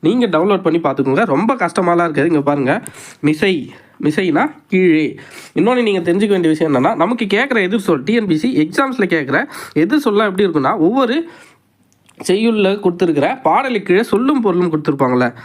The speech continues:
சொல்லும் பொருளும்னு இருக்கும். அதுக்கு கீழே தான் நிறைய அறிஞர் பொருள் கொடுத்துருப்பாங்க. அதுல இங்க பாருங்க, மிசைனா மேலே அப்படின்னு இருக்கும். மிசைனா மேலேன்னு ஒரு இயல்ல இருக்கும். அதை இவங்க என்ன பண்றாங்கன்னா, டி என் பி சி ல மிசைக்கு அப்படியே எதிர் சொல் என்ன, மேலேக்கு எதிர் சொல் என்ன,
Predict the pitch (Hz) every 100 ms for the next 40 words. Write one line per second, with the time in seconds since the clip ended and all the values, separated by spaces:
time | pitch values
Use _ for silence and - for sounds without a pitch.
0 | - - - 165 180 277 311 - 165 175
1 | 180 170 139 233 151 202 247 214 185 135
2 | 151 262 180 147 147 190 170 196 185 -
3 | 143 135 139 143 131 123 147 262 - -
4 | - 127 165 220 180 160 151 143 120 151
5 | 233 208 156 247 147 156 190 165 165 131
6 | 120 135 147 123 110 - - - - -
7 | 220 165 156 208 - 147 190 185 170 233
8 | 311 - - 151 151 160 160 135 117 208
9 | 285 - - 135 226 254 240 208 208 233
10 | 196 165 156 165 214 214 175 143 131 165
11 | 170 170 190 277 254 196 208 185 254 254
12 | 190 147 135 131 147 202 233 202 233 185
13 | 190 185 156 143 202